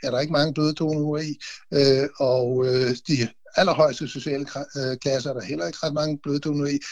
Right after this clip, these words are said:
Så det er ikke en rigtig stikprøve af befolkningen. Der er også forskel på, hvor mange mænd og kvinder, der går ind i det. Der er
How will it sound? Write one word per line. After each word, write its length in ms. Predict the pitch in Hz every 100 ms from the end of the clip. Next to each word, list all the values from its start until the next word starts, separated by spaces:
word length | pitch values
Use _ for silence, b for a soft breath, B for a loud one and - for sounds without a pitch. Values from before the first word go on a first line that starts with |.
| B
Så 120 | -
det 280 | 156 180 170
er 40 |
ikke 280 | 160 196 220
en 180 | 202 139
rigtig 260 | 156 - 165
stikprøve 460 | 160 147 - 147
af 60 | 131
befolkningen. 460 | 131 135 120 117
Der 100 | 120 147
er 80 |
også 200 | 160 160 147
forskel 320 | 139 135 147 131
på, 120 | 131
hvor 120 | 123
mange 240 | 113 139
mænd 180 | 131 131
og 60 | 143
kvinder, 260 | - 139
der 100 | 147
går 120 | 117 117
ind 180 | 120
i 20 | 117
det. 100 |
Der 80 |
er 40 | 107